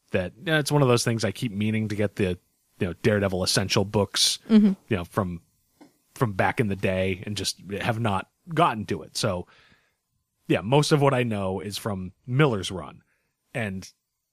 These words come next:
Speaker 1: a large part of Miller's run where she shows up really is in Born Again, when she is a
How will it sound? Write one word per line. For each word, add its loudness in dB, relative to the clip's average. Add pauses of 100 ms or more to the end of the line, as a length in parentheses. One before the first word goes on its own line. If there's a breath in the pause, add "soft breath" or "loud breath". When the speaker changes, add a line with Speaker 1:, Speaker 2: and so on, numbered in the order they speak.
(140)
Speaker 1:
a -6
large 2
part 4
of -2 (220)
Miller's 2
run 2
where -2
she -2 (260)
shows 2
up 2 (880)
really 0
is -4
in -6
Born 4
Again, -4
when -6
she 0
is -4
a -6